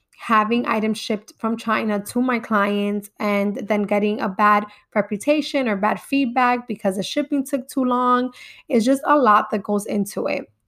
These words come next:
So thankfully, thankfully, in the middle of all that, I was introduced to the network marketing company that I work for. And,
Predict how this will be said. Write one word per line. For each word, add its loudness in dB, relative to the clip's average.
So 2
thankfully, -2
thankfully, -2
in -2
the 0
middle 2
of 0
all 2
that, 2
I 0
was 0
introduced -2
to 0
the -2
network 0
marketing 0
company -2
that -2
I -2
work -2
for. 0
And, -2